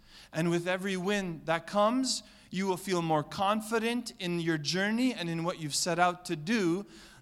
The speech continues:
that halfway through the year, you're gonna look back and say,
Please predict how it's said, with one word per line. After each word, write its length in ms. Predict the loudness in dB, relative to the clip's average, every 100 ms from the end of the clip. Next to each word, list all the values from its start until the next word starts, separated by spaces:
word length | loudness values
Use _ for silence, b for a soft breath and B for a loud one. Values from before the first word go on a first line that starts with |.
| 0
that 560 | 4 4 2 -8 -20
halfway 480 | 2 4 4 2 0
through 240 | 0 0 0
the 140 | 0
year, 200 | 0 0
you're 180 | 2 2
gonna 180 | 2 2
look 260 | 2 2
back 220 | 0 0
and 100 | -2
say, 220 | -4 -4